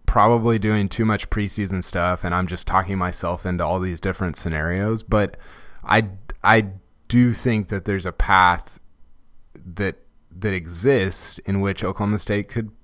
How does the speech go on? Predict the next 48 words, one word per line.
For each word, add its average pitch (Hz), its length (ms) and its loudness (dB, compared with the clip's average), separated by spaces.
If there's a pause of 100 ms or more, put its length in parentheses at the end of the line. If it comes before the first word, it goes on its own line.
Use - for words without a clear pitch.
potentially 143 480 0
play, 143 220 0
play 143 320 2
for 151 120 -2
the 147 80 -2
Big 160 120 0
twelve 160 180 2
title. 156 260 2
They've 117 160 -2
got 175 140 6
a 160 40 6
pretty, 160 460 4 (1400)
they've 160 120 2
got 269 120 6
a - 40 2
pretty 220 220 2
decent 170 420 0
schedule, 101 720 -2
honestly. 98 680 -2 (100)
I 110 80 -4
mean, 113 480 0
you 107 160 -4
gotta 135 140 4
go 123 140 4
on 120 120 2
the 110 100 -2
road 107 440 0
to 95 140 -6
O 104 120 -2
U. 101 340 -4
You're 101 200 -4
gonna 107 200 -4
lose 98 260 -6
to 104 100 -4
O 92 80 -6
U 87 240 -6
anyway. 82 360 -6
It 80 60 -10
doesn't 90 240 -8
matter 85 240 -6
where 82 140 -8
you 80 160 -10
play 80 300 -6
them. 80 640 -12
Um, 80 640 -8
so - 140 -10
you 92 80 -8
don't 95 300 -8